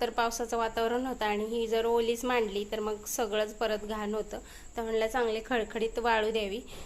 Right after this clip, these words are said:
आणि त्यानंतरच ही भांडी जी आहेत ते घरात घ्यावी. त्यानंतर मायक्रोवेव्ह पण साफ करायचा राहिलाय, तो करणार आहे. तर आता, अ, हे जे काम आहे ते माझं, अ,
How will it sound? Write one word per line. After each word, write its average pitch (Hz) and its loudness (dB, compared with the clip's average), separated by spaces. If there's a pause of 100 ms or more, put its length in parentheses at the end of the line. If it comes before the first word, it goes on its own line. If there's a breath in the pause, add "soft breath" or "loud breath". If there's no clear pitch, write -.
(140 loud breath)
आणि 208 -6
त्यानंतरच 214 -2
ही 254 0
भांडी 220 0
जी 214 0
आहेत 220 0
ते 214 0
घरात 214 0 (500 loud breath)
घ्यावी. 208 -2 (500 loud breath)
त्यानंतर 226 -2
मायक्रोवेव्ह 226 2
पण 233 0
साफ 240 0
करायचा 214 0
राहिलाय, 226 0 (260)
तो 226 -2
करणार 208 0
आहे. 214 0 (2250 loud breath)
तर 294 6
आता, 302 10 (360)
अ, 262 6
हे 285 6
जे 294 6
काम 320 10
आहे 269 6 (200)
ते 285 6
माझं, 269 8
अ, 247 4